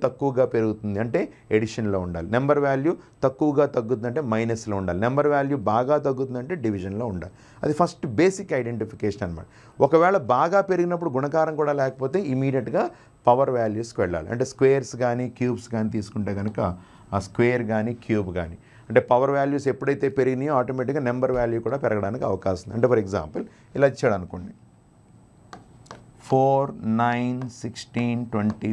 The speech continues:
ఫైవ్, థర్టీ సిక్స్. ఈ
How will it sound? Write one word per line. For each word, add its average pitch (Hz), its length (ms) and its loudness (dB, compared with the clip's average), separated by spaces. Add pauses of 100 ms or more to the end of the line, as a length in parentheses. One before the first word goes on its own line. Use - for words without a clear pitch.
(120)
ఫైవ్, 123 180 0 (100)
థర్టీ 95 300 -8 (100)
సిక్స్. - 260 -20 (2250)
ఈ 170 40 8